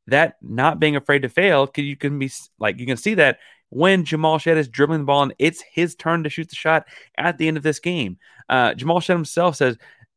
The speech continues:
said after the game that he remembered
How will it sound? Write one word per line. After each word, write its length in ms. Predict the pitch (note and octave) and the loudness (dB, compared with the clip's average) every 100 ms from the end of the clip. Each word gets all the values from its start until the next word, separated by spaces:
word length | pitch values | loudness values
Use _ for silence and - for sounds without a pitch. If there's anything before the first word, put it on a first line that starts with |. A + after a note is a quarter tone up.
| _ - | _ -2
said 200 | E3 E3 | 4 4
after 200 | C#3 B2 | 4 0
the 80 | A2+ | -2
game 260 | A2 A2+ | -2 -2
that 140 | A2+ - _ | -2 -6 _
he 300 | _ F3+ G3+ | _ -2 -2
remembered 720 | F#3+ F3+ C3 G#2+ E3+ G#2+ C3+ | -2 -2 0 -2 -4 -6 -6